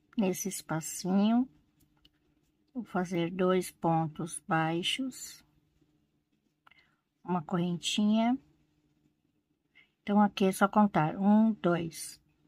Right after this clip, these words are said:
Aqui no segundo ponto, meio ponto alto,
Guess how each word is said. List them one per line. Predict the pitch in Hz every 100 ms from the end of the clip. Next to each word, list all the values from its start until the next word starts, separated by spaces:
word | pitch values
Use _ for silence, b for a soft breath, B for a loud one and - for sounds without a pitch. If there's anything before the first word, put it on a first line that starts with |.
| _
Aqui | 180 165 -
no | 180 180
segundo | - 180 165 190 202 190
ponto, | - 175 175 185 - 240 269 _ _ _ _ _ _ _ _ _ _ _ _ _ _ _ _ _ _ -
meio | 190 190 190
ponto | - 185 175 165 185 175
alto, | 147 151 - -